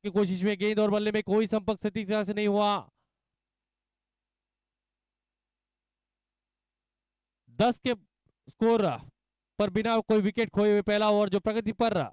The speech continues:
जीत के लिए तेईस रनों की जरूरत। पहले ओवर की प्रगति पर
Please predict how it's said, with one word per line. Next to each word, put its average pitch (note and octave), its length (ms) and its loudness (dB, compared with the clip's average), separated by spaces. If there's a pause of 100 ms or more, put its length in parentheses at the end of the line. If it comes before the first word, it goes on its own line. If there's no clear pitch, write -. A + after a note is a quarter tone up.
(560)
जीत C4 320 0
के C4+ 140 -2
लिए C4 140 0
तेईस C4 360 0
रनों A#3+ 200 0
की A3 120 -4
जरूरत। E3+ 320 0 (3000)
पहले G3 260 0
ओवर G#3 240 2
की G#3 220 -2 (680)
प्रगति G3+ 320 -2
पर G#3 200 0